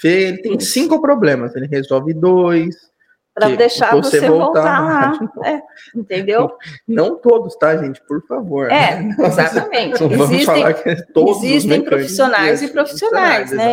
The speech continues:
Speaker 1: exatamente.
Speaker 2: Então, a gente, e eu percebo muito isso na, na parte, por exemplo, de uma interpretação de um exame, né? Não é todo profissional que sabe interpretar um exame.
Speaker 1: Uhum.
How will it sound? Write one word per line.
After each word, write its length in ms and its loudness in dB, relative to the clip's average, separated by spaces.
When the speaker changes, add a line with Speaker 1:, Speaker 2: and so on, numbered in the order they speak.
Speaker 1:
exatamente. 60 -8
Speaker 2:
Então, 300 2
a 80 0
gente, 380 -6
e 120 -4
eu 100 2
percebo 540 -2
muito 440 -4
isso 480 -4
na, 320 -2
na 80 -2
parte, 360 -2
por 120 -6
exemplo, 320 -10
de 100 -12
uma 260 -2
interpretação 840 0
de 100 -2
um 160 2
exame, 480 0
né? 200 -10
Não 220 0
é 100 2
todo 380 0
profissional 600 0
que 100 -12
sabe 240 -2
interpretar 480 -4
um 100 0
exame. 380 -2
Speaker 1:
Uhum. 400 -6